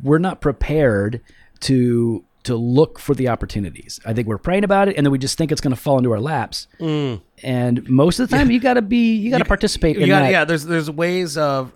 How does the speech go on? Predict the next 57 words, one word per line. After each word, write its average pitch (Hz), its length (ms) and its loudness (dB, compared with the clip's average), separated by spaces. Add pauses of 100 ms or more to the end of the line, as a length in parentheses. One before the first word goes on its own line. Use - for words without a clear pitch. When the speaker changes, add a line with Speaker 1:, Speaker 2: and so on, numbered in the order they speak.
Speaker 2:
uh, 123 280 -10 (840)
like, 160 140 0
when 202 80 2
you 220 60 -2
start 226 220 0
to 190 60 -10
get 190 100 -2
a 147 60 -2
sense, 165 440 -2
there's 156 220 -6
ways 151 240 -4
of 147 80 -8
kinda 131 200 -6
steering. 98 500 -8 (160)
Speaker 1:
Yeah. 320 240 0
Speaker 2:
Right? 143 240 -2
Steering 160 460 -2
and, 139 100 -4
and 120 160 -6
engaging. 143 1120 -4
And, 95 140 -8 (360)
um, 101 540 -4 (680)
and 139 100 -6
so 147 140 0
it's, 147 240 -2
it's 156 160 -10
quite 185 300 -4
rare 135 480 0
when 117 160 -4
someone's 131 240 -8
just 123 100 -10
gonna 117 140 -4
show 131 260 -2
up 120 140 2
and 113 100 -10
be 110 100 -4
like, 98 380 -4 (480)
Speaker 1:
"What 156 160 2
must 180 200 2
I 170 80 6
do 156 100 4
to 147 80 2
be 139 120 2
saved?" 143 380 4
Speaker 2:
Yeah, 151 180 0
what 175 180 -2
must 190 180 -2
I 151 80 2
do 160 160 0
to 143 60 -4
be 123 80 -6
saved? 123 180 0
Speaker 1:
If 120 120 0
you're 196 120 6
in 233 80 4
a 240 60 2
jail 110 500 0